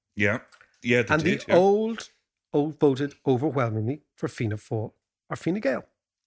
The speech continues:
Speaker 1: Mm.
Speaker 2: Now, what struck me about the programme for government is that this essential conflict at the heart of Ireland was not addressed. So, I mean, there is a word called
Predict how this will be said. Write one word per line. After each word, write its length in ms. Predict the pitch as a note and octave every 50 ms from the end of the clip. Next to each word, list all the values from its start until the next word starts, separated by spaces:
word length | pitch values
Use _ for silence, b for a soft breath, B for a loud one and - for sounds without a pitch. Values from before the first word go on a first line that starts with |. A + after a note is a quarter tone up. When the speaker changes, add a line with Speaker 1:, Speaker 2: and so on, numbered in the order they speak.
| _ A2+
Speaker 1:
Mm. 220 | A#2 A2+ F#2 D2+ - _ _ _ _
Speaker 2:
Now, 260 | D#3+ C#3 C3 C#3 C#3 b b b b b b -
what 160 | D#3 C#3 -
struck 480 | - - - - G3 G3 F#3+ - -
me 300 | D3+ C#3 C3+ B2 B2 C3+ -
about 520 | C#3+ A#2 - - B2+ A2+ A#2 - - - - _ _ _ _ _ _ _ _
the 60 | _ -
programme 340 | - - C#3 A#2+ A#2+ A2+
for 120 | G#2 - A#2+
government 500 | G#2 - A#2+ G#2 B2 B2 G#3+ G#3+ - - _ _ _ _ _ _ _ _ _ _ _ _ _ _ -
is 180 | C#3 A#2 - - -
that 220 | C#3 C3+ - - _ _ _ _
this 600 | - G3 F#3+ - - - - - - - - - _ _ _ _
essential 960 | - - - - - - - - E3+ D#3+ D#3+ D3 - - - F#3+ G3+ - _ _ _ _ _ _ _ _ _ _
conflict 540 | - - E3+ F3 D#3 - - - - - -
at 80 | C#3 B2
the 80 | - A#2+ - -
heart 300 | D3+ D#3 C#3+ C3+ - -
of 120 | - - -
Ireland 440 | E3+ C#3+ B2 A#2 A2+ F#3+ - - - _ _ _ _ _ _ _ -
was 180 | D3+ C#3 A#2+
not 160 | C#3 C3+ B2
addressed. 380 | A#2 A2 - - C3+ - - -
So, 140 | - F3+ E3+
I 20 |
mean, 160 | E3 F#3 D#3+ B B B B B B
there 120 | - E3 G3+
is 100 | A#3 G3+
a 60 | B3
word 480 | G#3 F#3+ F3+ E3 D#3 C#3+ C3 - - -
called 280 | - - C#3 C3+ C3